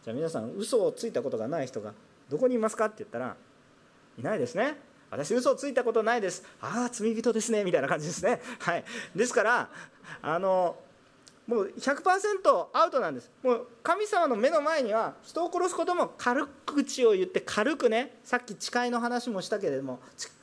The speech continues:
もうできない、できもしないような誓いを軽々しくするような人も同じレベルでもう罪人なんですよ、神様の前に。私たちの感覚とは全然違います。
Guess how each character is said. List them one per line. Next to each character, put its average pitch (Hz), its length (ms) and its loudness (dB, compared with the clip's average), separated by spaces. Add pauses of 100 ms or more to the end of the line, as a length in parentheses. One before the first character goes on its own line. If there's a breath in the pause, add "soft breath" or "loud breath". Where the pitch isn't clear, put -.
(180 loud breath)
も 165 100 -2
う - 20 0
で 175 120 2
き 254 100 0
な 247 160 4
い、 180 80 -4
で 247 100 4
き 262 100 -4
も 196 200 -2
し - 140 -8
な 220 140 2
い 202 60 0
よ 170 100 2
う - 40 -2
な 160 100 0
誓 165 180 -2
い 160 40 4
を 156 80 0
軽 170 180 -2
々 220 220 4
し 233 60 -8
く 175 100 -4
す 170 120 -8
る 165 80 -2
よ 165 60 0
う 156 40 0
な 147 60 0
人 151 140 -4
も 156 160 0
同 262 140 2
じ 247 200 -4
レ 233 120 6
ベ 226 120 6
ル 220 80 2
で 214 140 2
も 170 200 -2
う - 40 -4
罪 165 240 -4
人 170 160 0
な 175 140 2
ん 120 60 -2
で 101 60 -10
す - 80 -14
よ、 117 80 -6
神 170 200 -4
様 123 160 -6
の 107 60 -12
前 101 160 -12
に。 123 120 -14
私 320 360 2
た 277 100 4
ち 196 120 -2
の 160 120 0
感 175 180 0
覚 165 180 -4
と 165 100 0
は 127 60 2
全 330 480 0
然 269 400 0
違 120 40 -4
い - 20 -8
ま 110 100 -8
す。 - 220 -12